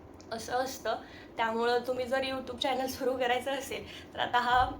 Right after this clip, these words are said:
मी म्हटलं, "बघूया ट्राय करून आपल्याला बोलता येते का?" म्हणून मी बसली होती व्हिडिओ बनवायला. तर, अ, असं आहे सगळं.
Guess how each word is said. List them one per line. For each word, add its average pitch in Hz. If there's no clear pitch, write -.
मी 254
म्हटलं, 277
"बघूया 240
ट्राय 277
करून 262
आपल्याला 233
बोलता 233
येते 226
का?" 220
म्हणून 233
मी 247
बसली 269
होती 269
व्हिडिओ 226
बनवायला. 220
तर, 240
अ, 240
असं 240
आहे 220
सगळं. 220